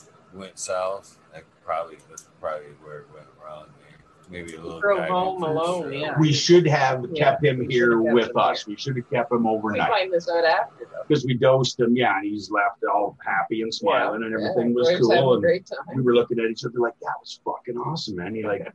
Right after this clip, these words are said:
Speaker 3: he tried this shit, and he's like,
Speaker 2: He's into
Speaker 3: he's,
Speaker 2: it.
Speaker 3: he's into it. He's got boom. We went
Speaker 2: Positive.
Speaker 3: down. We went to one of them agencies where they hook you up through a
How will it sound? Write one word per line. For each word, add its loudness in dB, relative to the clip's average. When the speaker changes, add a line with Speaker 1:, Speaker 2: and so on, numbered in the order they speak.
Speaker 3:
he -12
tried -2
this -2
shit, -6
and -4
he's -6
like, -2
Speaker 2:
He's -12
into -8
Speaker 3:
he's, 0
Speaker 2:
it. -4
Speaker 3:
he's -2
into 2
it. -2
He's -6
got 0
boom. 2
We 0
went 2
Speaker 2:
Positive. -4
Speaker 3:
down. -2
We -4
went -4
to -8
one -6
of -14
them -12
agencies -4
where -8
they -2
hook -6
you -4
up -8
through -4
a -4